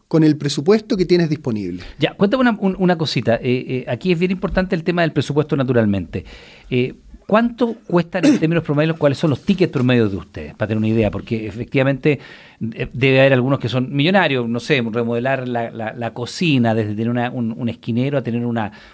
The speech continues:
Speaker 2: una isla central, con,
Speaker 1: Tal
Speaker 2: no
Speaker 1: cual.
Speaker 2: tengo idea, con quemadores distintos.
Speaker 1: Mira, el rango es bien amplio.
Speaker 2: Por-
Speaker 1: Hoy día, con ya tres tiendas abiertas y varios meses funcionando, te puedo decir que tengo
Speaker 2: Pero un ticket promedio lo puedes tener, más o
Speaker 1: Sí,
Speaker 2: menos.
Speaker 1: absolutamente.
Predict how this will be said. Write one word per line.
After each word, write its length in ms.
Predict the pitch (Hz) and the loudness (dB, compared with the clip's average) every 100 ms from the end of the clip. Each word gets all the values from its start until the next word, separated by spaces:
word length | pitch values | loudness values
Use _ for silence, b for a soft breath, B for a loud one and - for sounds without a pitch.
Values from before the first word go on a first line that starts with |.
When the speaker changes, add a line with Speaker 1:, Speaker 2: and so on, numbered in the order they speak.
| - | -8
Speaker 2:
una 200 | 110 120 | -4 -4
isla 200 | 120 120 | -4 -6
central, 840 | - 104 104 120 120 120 117 110 | -6 -8 -6 -4 -2 -2 -2 -4
con, 100 | - | -2
Speaker 1:
Tal 100 | 165 | 0
Speaker 2:
no 60 | 107 | 2
Speaker 1:
cual. 120 | 123 | 0
Speaker 2:
tengo 120 | 113 107 | 2 2
idea, 300 | 113 117 110 | 2 0 -2
con 140 | 107 | -8
quemadores 520 | - 113 113 120 113 | -12 -14 -14 -14 -14
distintos. 240 | 98 - - | -16 -4 2
Speaker 1:
Mira, 200 | 220 196 196 | 4 4 2
el 140 | 180 | 2
rango 300 | 185 226 220 | 4 4 4
es 40 | 180 | 4
bien 140 | 196 | 4
amplio. 440 | 208 175 123 131 170 | 4 2 0 0 2
Speaker 2:
Por- 120 | 160 | 4
Speaker 1:
Hoy 80 | 160 | 4
día, 420 | 160 196 208 202 | 4 4 4 2
con 260 | - 147 147 | 2 2 4
ya 320 | 165 170 160 | 4 4 4
tres 220 | 175 180 | 2 2
tiendas 340 | 196 185 170 151 | 2 4 4 4
abiertas 400 | 151 170 147 143 | 4 4 2 0
y 20 | |
varios 240 | 135 151 | 2 4
meses 260 | 151 165 160 | 2 2 2
funcionando, 560 | 151 135 135 139 156 151 | 2 2 4 4 4 2
te 80 | |
puedo 160 | 135 143 | 4 4
decir 280 | 139 - 135 | 4 2 0
que 100 | 151 | 0
tengo 520 | 147 151 151 160 170 b - | 0 2 4 2 0 b 0
Speaker 2:
Pero 120 | 127 | 2
un 60 | 120 | 2
ticket 180 | 135 | 0
promedio 280 | 127 123 131 | 0 2 4
lo 80 | 113 | 4
puedes 160 | 113 104 | 4 2
tener, 260 | 143 120 | 2 0
más 80 | 87 | 0
o 40 | 95 | 2
Speaker 1:
Sí, 60 | |
Speaker 2:
menos. 120 | 143 147 | 4 2
Speaker 1:
absolutamente. 640 | - 127 180 131 - 98 | 0 0 0 0 -6 -14